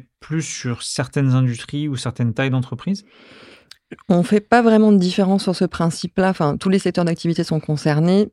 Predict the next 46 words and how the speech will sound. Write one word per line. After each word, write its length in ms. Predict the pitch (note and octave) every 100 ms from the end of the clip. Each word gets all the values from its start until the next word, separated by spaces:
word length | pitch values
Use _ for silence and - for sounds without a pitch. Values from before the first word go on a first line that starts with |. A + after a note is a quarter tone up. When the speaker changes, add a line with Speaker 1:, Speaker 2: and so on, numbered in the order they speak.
| _
Speaker 2:
Certes, 320 | - E3 -
l'industrie 500 | D#3 D3+ - F3+ E3+
est 160 | -
un 60 | D3+
peu 100 | D3+
plus 220 | - F3+
au 40 | D3
cœur 200 | F3 D#3+
du 100 | D#3+
sujet 260 | - E3
sur 120 | E3+
les 100 | D3
problématiques 480 | D3+ D3+ D3+ C#3+ -
de 80 | D3+
recrutement. 600 | D3+ D3 - D3 E3+ A#3 - - - - _
Et 80 | E3
après, 200 | D#3+ G#3
grande 200 | F3 G3
entreprise 460 | G3 - F3 G3 F#3+
comme 240 | E3+ E3
P 200 | D#3+ F3
M 120 | E3+
E, 260 | F#3 G#3+ A#3 - _ -
on 60 | E3+
se 80 | -
rend 140 | E3+
compte 200 | G3+ G#3
que 160 | G3 D#3+
c'est 160 | -
finalement 300 | D#3+ E3 F3
les 120 | F#3+
mêmes 280 | D#3+ F#3 G3
problématiques 640 | - F3 E3+ D#3+ - F3+
pour 120 | - D#3
pouvoir 220 | D#3 D3+
attirer 300 | D#3 D#3 D3+
les 80 | D3+
candidats. 420 | D3+ D3 D3+ G#3 - - - - _
Après, 240 | D#3+ - G3
c'est 180 | F3
une 100 | E3+
histoire 280 | D#3 - E3
de 80 | D#3
moyens, 500 | D3+ E3 E3+ G3 G#3+
de 80 | D#3
ressources. 640 | D3 D#3+ - G3+ - -